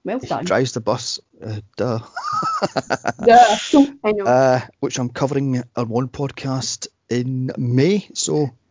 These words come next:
Speaker 2: there we have that one.
Speaker 1: Yeah.
Speaker 2: Anyway, where was I now? Da, da, da, da, da, da, da, da. Oh, yes. That wasn't even a bloody well joke. I mean, could I not have used a tiresome jokes as it was ran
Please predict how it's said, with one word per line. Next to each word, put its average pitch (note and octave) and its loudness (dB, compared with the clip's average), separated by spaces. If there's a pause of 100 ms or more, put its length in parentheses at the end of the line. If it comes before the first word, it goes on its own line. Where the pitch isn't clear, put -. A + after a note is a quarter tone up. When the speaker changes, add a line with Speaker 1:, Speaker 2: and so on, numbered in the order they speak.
(120)
Speaker 2:
there A2 0
we A2 0
have G#2+ 4
that C#3+ 2
one. D#3+ 2
Speaker 1:
Yeah. D4+ -8 (380)
Speaker 2:
Anyway, G#3 2
where E3 -2
was G#2+ 0
I A2 -4
now? A2 -2
Da, C3 -2
da, - -12
da, C3 -4
da, - -8
da, B2 -4
da, A#2+ -10
da, - -6
da. - -10
Oh, G3 6
yes. C#3 4 (680)
That - 0
wasn't B3+ -6
even G3+ -6
a E3+ -4
bloody D3+ 0
well B2+ -2
joke. - -2
I E3+ 2
mean, C4 -2 (360)
could F3+ 0
I G3 4
not B3 -2
have - -14
used G3 -2 (420)
a C3+ 0 (100)
tiresome E3+ -2
jokes - -10 (300)
as B2+ -2
it - -6
was A#2+ -6
ran B2 0